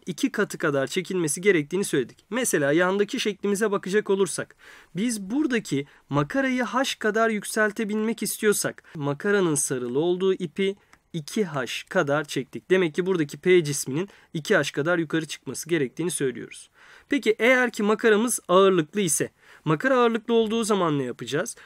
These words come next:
Yukarı yöndeki kuvvetler toplamı yeniden iki F kadar. Aşağı yönde bu sefer P artı bir de makara ağırlığımız G makara vardır diyebiliyorum.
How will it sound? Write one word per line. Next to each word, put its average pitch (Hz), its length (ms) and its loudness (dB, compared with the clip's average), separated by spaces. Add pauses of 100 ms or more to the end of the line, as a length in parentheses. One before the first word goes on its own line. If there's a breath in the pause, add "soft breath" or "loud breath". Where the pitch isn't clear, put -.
(140 loud breath)
Yukarı 196 340 4
yöndeki 247 440 2
kuvvetler 226 560 2
toplamı 196 480 2
yeniden 220 420 2
iki 214 280 4
F 147 80 -8
kadar. 123 260 -6 (100)
Aşağı 208 440 0
yönde 180 360 2
bu 202 60 -2
sefer 165 440 -2
P 233 440 0
artı 139 540 0 (300 soft breath)
bir 226 220 0
de 196 60 4
makara 190 380 2
ağırlığımız 139 680 -2
G 175 240 2
makara 170 500 0
vardır 147 420 0
diyebiliyorum. 147 540 -4